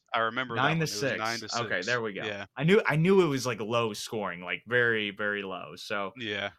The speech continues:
Speaker 2: um,
Speaker 1: It was
Speaker 2: the
Speaker 1: a weird
Speaker 2: N F C.
Speaker 1: game. Yeah.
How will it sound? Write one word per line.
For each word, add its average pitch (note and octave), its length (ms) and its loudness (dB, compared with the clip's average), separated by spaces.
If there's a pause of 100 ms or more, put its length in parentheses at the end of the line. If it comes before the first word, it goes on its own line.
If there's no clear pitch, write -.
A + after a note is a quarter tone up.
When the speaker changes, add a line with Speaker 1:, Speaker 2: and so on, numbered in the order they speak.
(200)
Speaker 2:
um, A#2 600 0
Speaker 1:
It C#3+ 80 -2
was D3 100 -2
Speaker 2:
the D3 80 2
Speaker 1:
a D3 160 2
weird G#3+ 40 -2
Speaker 2:
N A#3+ 80 0
F D#3 180 6
C. - 60 -6
Speaker 1:
game. C#3+ 420 -2 (680)
Yeah. G#2 420 -4